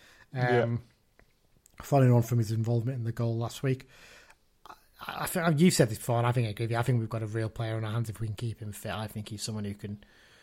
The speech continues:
Speaker 2: really be so good at this level. There was, there was one moment where I felt like he could have got to a ball and he sort of slowed up a little bit. I think that's maybe knowing not to push his body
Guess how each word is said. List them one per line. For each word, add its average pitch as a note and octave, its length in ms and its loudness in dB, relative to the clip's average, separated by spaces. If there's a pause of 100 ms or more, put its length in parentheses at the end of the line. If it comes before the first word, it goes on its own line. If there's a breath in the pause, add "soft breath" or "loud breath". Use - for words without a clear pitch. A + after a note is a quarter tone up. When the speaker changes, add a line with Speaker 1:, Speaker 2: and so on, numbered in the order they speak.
(260 soft breath)
Speaker 2:
really B2+ 420 8
be A#2+ 100 2
so A#2+ 220 -2
good A2 180 -4
at G#2+ 80 -6
this A2 200 -4
level. A#2 180 -4
There A#2 100 -2
was, A2+ 100 -4 (260 loud breath)
there F3+ 100 2
was D#3+ 140 6
one G3+ 300 8
moment G#3 340 8
where F#3 340 6 (220)
I - 220 -8
felt D#3+ 240 4
like F3+ 240 2 (200)
he D3 100 -4
could C#3 180 4
have C3 60 6
got E3 160 4
to F#3+ 120 0
a - 20 4
ball F#3+ 220 6
and E3+ 80 4
he D3+ 60 4
sort D3+ 240 2
of - 140 -16
slowed D3+ 480 6
up E3 120 2
a F3 40 6
little F3 180 4
bit. - 120 2
I - 40 -2
think C#3+ 180 -2
that's D3 200 0
maybe C#3+ 340 4 (480 loud breath)
knowing D3 360 10
not C#3+ 160 6
to C#3 80 -4
push C3 220 0
his C#3 120 0
body C#3 260 2